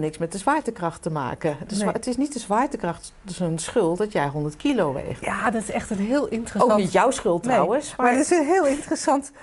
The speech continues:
Speaker 2: eh, eh, ge-, ge-, paadje dat je nou bewandelt. Want, want inderdaad, bij, bij, bij, eh, gewicht zullen we nooit de principes van zwaartekracht de schuld geven.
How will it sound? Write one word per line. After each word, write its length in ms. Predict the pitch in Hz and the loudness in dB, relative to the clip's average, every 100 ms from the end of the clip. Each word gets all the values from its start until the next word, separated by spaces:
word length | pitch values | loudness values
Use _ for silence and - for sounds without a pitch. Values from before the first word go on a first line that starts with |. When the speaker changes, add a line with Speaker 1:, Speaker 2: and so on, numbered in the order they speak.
| - - | -20 -12
Speaker 2:
eh, 460 | - 233 220 - 220 | -2 0 2 2 0
eh, 60 | 208 | 0
ge-, 160 | 240 196 185 | -2 -4 -6
ge-, 240 | 208 202 202 | -2 -2 0
paadje 360 | 254 370 - | -2 -2 -6
dat 200 | 196 190 | -6 -6
je 60 | 196 | -6
nou 180 | 185 175 | -6 -6
bewandelt. 600 | 170 160 165 165 254 - - - - - - | -6 -6 -6 -8 -8 -12 -20 -20 -20 -20 -16
Want, 340 | - 214 214 - _ _ - _ _ _ - | -2 -2 -2 -10 _ _ -20 _ _ _ -6
want 240 | 202 202 | -4 -2
inderdaad, 640 | 226 214 151 208 285 359 | -2 -2 -2 -2 -4 -4
bij, 200 | 208 196 - | -4 -4 -4
bij, 460 | 185 180 170 165 185 | -4 -2 -4 -6 -8
bij, 420 | 175 170 156 156 - - _ - - - - - - - - | -6 -4 -6 -10 -14 -20 _ -20 -20 -20 -20 -20 -20 -18 -8
eh, 100 | 165 156 | -6 -6
gewicht 500 | - 165 220 - - | -4 -2 -2 -4 -6
zullen 240 | 214 180 | -4 -2
we 60 | 165 | 0
nooit 460 | 170 202 285 - 170 | 0 2 0 -2 -8
de 80 | |
principes 1000 | 180 - 180 - - 247 202 147 - - - - - - - - - | -8 -6 -6 -6 -4 -4 -4 -8 -8 -16 -20 -20 -20 -20 -20 -20 -20
van 300 | - 175 143 | -6 -2 -2
zwaartekracht 640 | 147 151 190 - 214 - | 0 0 0 -4 -4 -4
de 60 | 208 | -10
schuld 340 | - 220 208 | -6 -4 -4
geven. 440 | - 214 208 208 | -4 -4 -4 -4